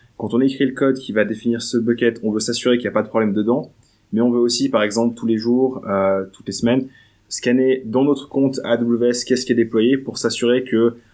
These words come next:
la, la configuration est toujours sécurisée de ce bucket. Euh, donc, il y a, il y a différents, euh, outils open source et gratuits qui existent pour ça. Par exemple, je vais citer, euh, Scout Suite, Prowler,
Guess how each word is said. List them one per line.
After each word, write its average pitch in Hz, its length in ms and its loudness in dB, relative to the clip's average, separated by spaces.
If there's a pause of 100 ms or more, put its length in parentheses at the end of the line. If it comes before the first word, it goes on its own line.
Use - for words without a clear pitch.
(120)
la, 90 380 0
la 104 160 0
configuration 117 680 0
est 117 140 -2
toujours 123 280 0
sécurisée 110 440 -2
de 98 200 -4
ce - 220 -4
bucket. 101 440 -4 (500)
Euh, 95 100 2
donc, 104 220 2
il 110 40 0
y 107 40 4
a, 95 200 2
il 101 80 -2
y 107 80 0
a 104 60 4
différents, 123 840 0
euh, 101 500 2 (260)
outils 135 480 0 (400)
open 113 240 0
source 120 300 0
et 110 60 2
gratuits 113 300 2
qui - 240 -6
existent 117 440 0
pour - 140 -4
ça. 151 240 0
Par 110 180 0
exemple, 110 300 0
je 113 80 -8
vais 107 60 -4
citer, 104 340 -2
euh, 101 300 2
Scout - 340 -2
Suite, 139 460 0
Prowler, 123 500 2